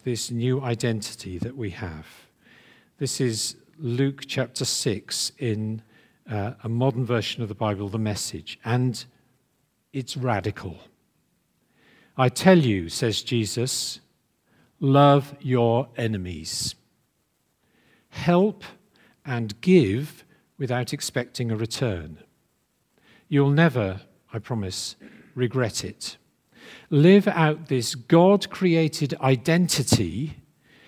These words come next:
the way our Father lives towards us, generously and graciously, even when we're at our worst. Our Father is kind.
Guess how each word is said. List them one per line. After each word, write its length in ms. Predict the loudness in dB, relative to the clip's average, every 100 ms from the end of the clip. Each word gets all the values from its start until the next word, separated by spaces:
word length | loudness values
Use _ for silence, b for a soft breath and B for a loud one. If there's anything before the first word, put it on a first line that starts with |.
| b b
the 120 | -2 0
way 240 | 2 2
our 140 | 2
Father 540 | 0 2 2 2 0 -2
lives 560 | -2 2 2 2 -6 -10
towards 580 | -8 -6 -2 -4 -4 -6
us, 640 | -4 -4 -6 -8 -8 -10 -16 _ _ b b b b b b b _
generously 840 | 0 2 4 2 0 -2 0 0 -4 -12 _ _ _
and 260 | -4 -4 -6
graciously, 840 | -2 -2 -2 -6 -8 -8 -8 -10
even 380 | -2 -2 0 0
when 180 | 0 0
we're 140 | 0
at 180 | -2 -2
our 160 | -2 -2
worst. 560 | -2 -6 -6 -10 -12 -4
Our 180 | 0 0
Father 840 | -2 -2 2 4 2 0 -4 -8 B B B -6
is 300 | -4 -2 -6
kind. 880 | -10 -6 -2 -2 -4 -10 -12 -14